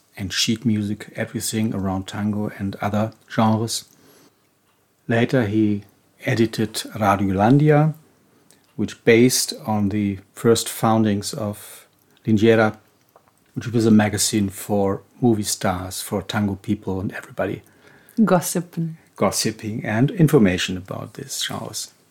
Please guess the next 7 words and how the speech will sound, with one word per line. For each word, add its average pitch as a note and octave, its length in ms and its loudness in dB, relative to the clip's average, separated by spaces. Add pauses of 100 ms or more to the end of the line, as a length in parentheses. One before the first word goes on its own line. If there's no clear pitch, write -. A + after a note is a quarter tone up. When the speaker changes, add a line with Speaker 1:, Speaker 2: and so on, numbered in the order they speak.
(540)
Speaker 1:
In B2+ 140 4
this A#2+ 240 6
world A2 420 4 (400)
lived A2+ 500 -4
Dante G#2 600 -2
A. G#2 280 -2
Linguera, A2+ 680 0